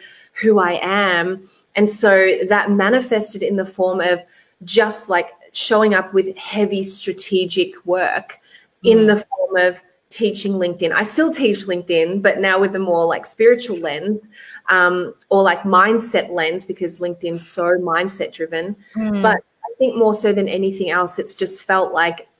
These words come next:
Speaker 1: a very natural coming back to who I was always meant to be.
Speaker 2: What was that pivotal moment when you realized, 'cause I,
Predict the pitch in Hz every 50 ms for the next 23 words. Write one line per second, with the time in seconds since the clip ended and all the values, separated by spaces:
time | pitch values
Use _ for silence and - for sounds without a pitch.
0 | _ - 190 185 190 196 180 180 185 185 185 185 180 175 175 165 170 - - -
1 | - - 202 185 180 170 175 170 170 - _ _ _ _ - - - - 214 202
2 | 202 202 196 190 185 190 180 160 156 - - - - 196 175 - - - 220 208
3 | 202 190 175 170 165 175 175 - - 180 170 165 160 151 156 160 - - 170 156
4 | - - - - 175 165 156 - - - 175 170 _ _ _ _ _ _ _ _
5 | _ _ _ _ _ _ _ _ _ _ _ _ _ _ _ _ _ _ _ _
6 | - - - - - - 269 359 - - - - 403 - - - - 254 240 269
7 | 262 269 262 240 214 208 196 180 185 185 180 185 - - 208 202 196 196 190 170
8 | 190 196 196 208 208 202 185 180 180 - - 180 - 185 180